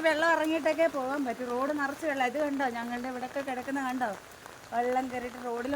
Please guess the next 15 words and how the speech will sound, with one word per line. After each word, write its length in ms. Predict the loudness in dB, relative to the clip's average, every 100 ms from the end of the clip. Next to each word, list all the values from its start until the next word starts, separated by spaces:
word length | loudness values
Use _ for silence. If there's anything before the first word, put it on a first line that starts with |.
| 0
മൊത്തം 260 | -2 -4 -4 -2
വെള്ളം. 240 | -2 -4 -6 -18 -20 -18 -18 -18 -16 -2 0
ഇവിടെ 280 | 2 0 0 -2
ഇത്തിരി 300 | 0 0 2
കുറവാ, 360 | 2 4 4 4 2
കാരണം 240 | 2 4 4
നമ്മൾ 160 | 4 4 2
കുറച്ച് 240 | 0 2 2 2
മണ്ണൊക്കെ 380 | 2 0 0 -2
ഇറക്കി 200 | -2 -2 -2
ഇവിടെ 140 | -2 2
പൊക്കിയിട്ടുണ്ടായിരുന്നു, 840 | 0 2 -2 0 0 0 -2 -4 -2
അതുകൊണ്ട് 260 | 0 0 2
ഇവിടെ 140 | 0 2
കുറച്ച് 320 | 0 0 -4